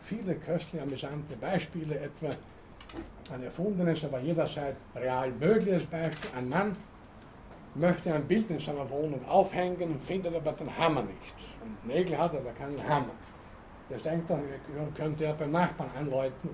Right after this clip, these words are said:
und der Nachbarn fragen, ob er einen Hammer ihm leihen würde. Na gut, das könnte man ja einfach machen. Nur ist unser Mann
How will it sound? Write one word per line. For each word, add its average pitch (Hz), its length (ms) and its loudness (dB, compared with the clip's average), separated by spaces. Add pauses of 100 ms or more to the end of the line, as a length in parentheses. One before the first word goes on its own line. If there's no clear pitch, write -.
und 127 160 -6
der 135 80 -6
Nachbarn 131 480 -6
fragen, 143 320 0
ob 131 80 -8
er 127 60 -6
einen 120 160 -6
Hammer 160 240 6
ihm 107 180 -6 (560)
leihen 120 340 4
würde. 123 360 2 (1400)
Na 190 80 6
gut, 240 220 10
das - 300 -2 (680)
könnte 165 260 0
man 165 160 2
ja 160 140 2
einfach 175 300 2
machen. 185 380 4
Nur 143 120 -2
ist 123 120 -4
unser 160 200 0
Mann 165 260 4